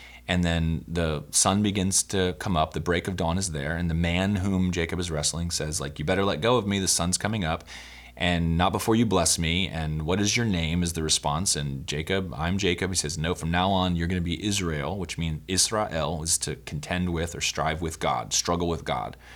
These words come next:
"And you're gonna be called Israel because you have contended with both man and God."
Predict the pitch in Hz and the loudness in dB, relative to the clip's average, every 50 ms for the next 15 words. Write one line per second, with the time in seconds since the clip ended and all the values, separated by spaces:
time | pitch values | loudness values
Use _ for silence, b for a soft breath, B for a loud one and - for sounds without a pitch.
0 | B B B B B B B B - - - 82 87 87 98 95 92 - 90 85 | B B B B B B B B -10 -6 -2 0 2 2 4 2 2 0 0 -2
1 | 80 76 117 120 110 90 80 78 78 80 80 85 78 - 85 80 80 80 87 90 | 0 0 2 2 2 2 2 0 0 0 -2 -2 -4 -4 -4 -4 -2 0 0 2
2 | 92 87 78 - - 85 80 - - 110 98 90 90 80 85 87 87 82 - 80 | 2 0 -2 -4 -6 -6 -6 -4 -2 0 0 0 0 0 -2 -2 -4 -2 -4 -2
3 | 80 87 82 80 80 - - - - 80 80 80 80 80 80 76 76 73 - 71 | -2 0 0 0 -2 -4 -6 -10 -8 -6 -6 -4 -4 -4 -2 -4 -4 -4 -6 -8
4 | 69 64 - 50 50 50 - | -10 -8 -6 -4 -4 -4 -4